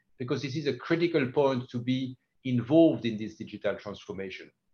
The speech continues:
But we also want to make sure that we are covering the ground in terms of essential elements like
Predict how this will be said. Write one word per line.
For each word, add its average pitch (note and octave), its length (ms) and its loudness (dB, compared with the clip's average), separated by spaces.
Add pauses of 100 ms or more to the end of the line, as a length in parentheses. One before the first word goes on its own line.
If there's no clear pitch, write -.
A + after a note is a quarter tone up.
(320)
But C#3 160 0
we F#3+ 120 8
also G#3+ 280 6
want F#3+ 260 6
to F3 60 2
make D#3+ 200 2
sure E3+ 200 2
that D3+ 140 4
we C3+ 120 2
are B2 120 0
covering F3+ 420 2
the C#3 100 0
ground D3 340 4
in B2 100 -4
terms B2+ 200 -2
of B2 200 -4
essential D#3+ 480 -4
elements E3 500 -2
like A#2+ 220 0